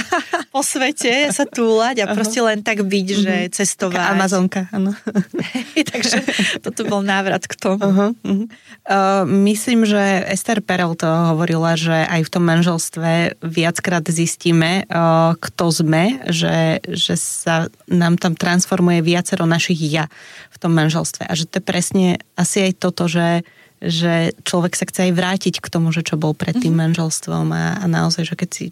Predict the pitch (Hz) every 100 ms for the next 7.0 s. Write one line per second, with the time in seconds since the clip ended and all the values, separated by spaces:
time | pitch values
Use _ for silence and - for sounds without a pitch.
0 | - - 160 170 160 165 165 170 156 160
1 | 170 - 165 180 170 - 160 - - 175
2 | 165 170 165 170 165 185 165 170 170 170
3 | 170 - 180 165 165 180 214 - - -
4 | - - _ 196 175 165 165 165 - _
5 | - 185 190 190 190 165 - 170 165 165
6 | 156 160 - 170 - 170 - 160 160